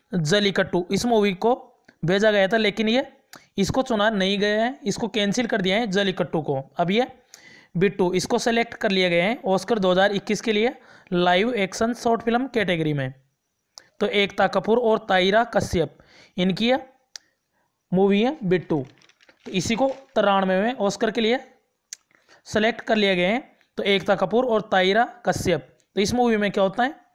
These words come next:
इस मूवी में दो गर्ल्स होती हैं, तो वो आपस में दोस्त होती हैं, साथ ही में जो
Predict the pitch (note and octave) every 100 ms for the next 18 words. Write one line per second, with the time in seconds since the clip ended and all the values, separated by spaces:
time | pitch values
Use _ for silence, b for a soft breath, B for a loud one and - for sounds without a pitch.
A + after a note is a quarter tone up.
0 | B B B G3+ G3+ A3+ G#3 G#3 C4+ -
1 | E3+ F#3+ F#3 G3+ G#3+ A#3 - A#3 C#4+ -
2 | b b b - G3+ G#3+ A#3 F#3+ G3+ A3+
3 | B3+ C#4+ D#3 F3+ F3+ - A3 A3+ A#3+ D#4
4 | _ - F#3 F3+ F#3 A#3 D#4 B B B
5 | B F3 A3 A3+